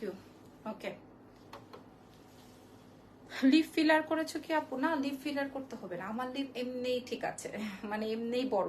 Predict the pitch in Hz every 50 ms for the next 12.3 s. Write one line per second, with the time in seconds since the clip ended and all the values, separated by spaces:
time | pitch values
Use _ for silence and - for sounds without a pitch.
0 | 170 170 - - - 190 196 - - 233 226 226 226 262 - 240 233 247 269 -
1 | - 214 - - - 220 - 226 220 214 208 214 208 - - - - - 233 226
2 | - - - - - - - - - - - - - - - - - 269 254 202
3 | - 220 202 202 - 226 214 240 262 262 262 294 285 - 302 294 311 294 277 254
4 | 247 247 254 262 262 254 247 220 - - 240 233 247 247 208 196 190 190 214 247
5 | 311 330 320 - - - - 160 160 - - - - - - - - - 185 202
6 | - - - - - 269 262 320 302 277 277 277 - 349 - 277 302 277 330 311
7 | 302 302 277 269 311 311 302 311 311 311 - - 311 285 277 320 330 262 208 220
8 | 214 214 220 220 220 233 220 214 - - 208 - 185 185 175 175 170 160 156 -
9 | - - - - - 196 196 196 208 208 202 226 226 - 208 214 196 - - -
10 | - - - - - 240 - 247 254 262 285 262 262 - - 294 277 269 330 370
11 | 370 - - 254 247 233 - - 247 247 254 233 220 220 - - - 196 165 -
12 | - - - - -